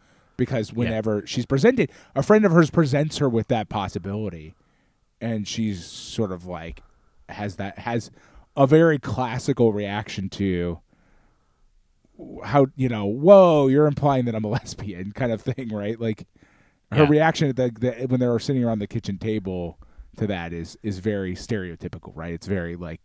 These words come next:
Speaker 1: "Whoa, I mean, of course not. Uh, that's, I would never," <laughs> you know, like, kind of thing, right? Uh, that you get in societies that have roundly condemned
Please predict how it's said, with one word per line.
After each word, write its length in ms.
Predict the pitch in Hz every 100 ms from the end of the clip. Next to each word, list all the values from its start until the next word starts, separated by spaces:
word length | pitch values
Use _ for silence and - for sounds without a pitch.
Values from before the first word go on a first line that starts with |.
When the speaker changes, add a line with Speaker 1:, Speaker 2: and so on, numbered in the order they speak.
| -
Speaker 1:
"Whoa, 440 | 98 92 87 87 82
I 40 |
mean, 300 | 87 87 82 - _ _ _ _ _ _ _ _ _ _ _ _
of 160 | -
course 300 | - 156 - 113
not. 360 | 82 67 57 98
Uh, 120 | 104
that's, 460 | 104 104 - - - - 113
I 120 | 131
would 180 | 117 95
never," 380 | 101 82 -
<laughs> 40 | 62
you 160 | 107 -
know, 120 | 139
like, 460 | 127 120 107 - -
kind 180 | 107 92
of 60 | 87
thing, 160 | 87
right? 260 | 92 95 95 _ _ _ _ _ _
Uh, 200 | 156 160 170
that 100 | 247
you 160 | 285
get 260 | 247 285 -
in 200 | 196 185
societies 500 | - 160 175 156 131
that 100 | 131
have 160 | 117 - -
roundly 460 | 135 147 147 131 117
condemned 840 | 107 98 107 104 104 95 90